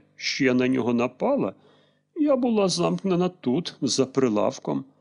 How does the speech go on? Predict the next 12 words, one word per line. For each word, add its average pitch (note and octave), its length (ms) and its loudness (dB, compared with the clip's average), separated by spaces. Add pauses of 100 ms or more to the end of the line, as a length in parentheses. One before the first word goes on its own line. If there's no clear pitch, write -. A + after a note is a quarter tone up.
(540)
І A#2 260 -2
в G#2+ 60 -4
приміщенні C3 1080 -2
більше C3+ 440 -2
нікого C#3 380 0
не C3 120 0
було». D#3 500 0 (600)
«Нікого, A#2 840 0 (160)
крім A2+ 320 -2
нього D#3+ 300 2
і A#2 60 2
мене». G#2+ 540 -2